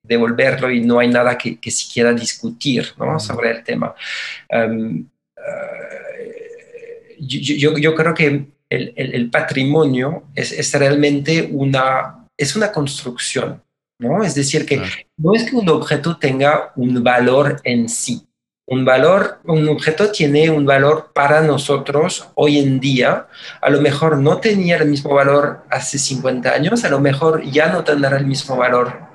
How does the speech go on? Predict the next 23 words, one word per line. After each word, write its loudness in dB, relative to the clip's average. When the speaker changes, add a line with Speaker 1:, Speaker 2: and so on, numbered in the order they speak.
Speaker 1:
dentro 0
de -8
cincuenta -2
años. -4
Em, 2
y, -10
y, -20
eh, -8
el 0
patrimonio 4
habla 4
realmente 2
de -6
quién -2
somos -2
hoy 2
y 2
de 2
cómo 2
consideramos 0
nuestro -6
pasado, -2
porque -2